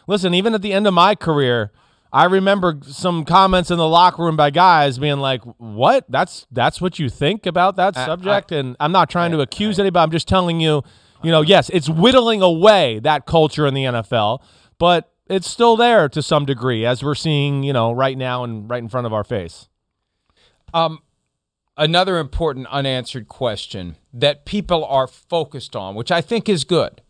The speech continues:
Speaker 2: because usually it's, it's hard to get people to care about some of these nuances that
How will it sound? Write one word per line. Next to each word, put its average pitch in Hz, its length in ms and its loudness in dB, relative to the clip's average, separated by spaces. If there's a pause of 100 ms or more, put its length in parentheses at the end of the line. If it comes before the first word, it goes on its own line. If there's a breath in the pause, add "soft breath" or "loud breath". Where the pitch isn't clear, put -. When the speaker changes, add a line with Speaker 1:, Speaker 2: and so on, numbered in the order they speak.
(120)
Speaker 2:
because 170 380 -2 (600 soft breath)
usually 220 760 -2 (1200)
it's, 196 200 -6 (380)
it's - 220 -8
hard 208 220 0
to 185 40 -8
get 180 180 -4
people 165 220 -6
to 147 60 -4
care 160 220 -2
about 139 240 0
some 147 160 -4
of 135 60 -6
these 120 180 -6
nuances 123 800 -4
that 117 260 -2